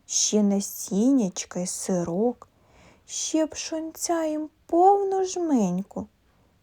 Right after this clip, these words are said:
і горішків чималенько. От пташки, як налетіли,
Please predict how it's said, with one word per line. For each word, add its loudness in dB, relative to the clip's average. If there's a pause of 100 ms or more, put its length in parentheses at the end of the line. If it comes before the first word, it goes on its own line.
(140)
і 2
горішків 2
чималенько. -2 (1040)
От 0
пташки, -2
як 2
налетіли, -2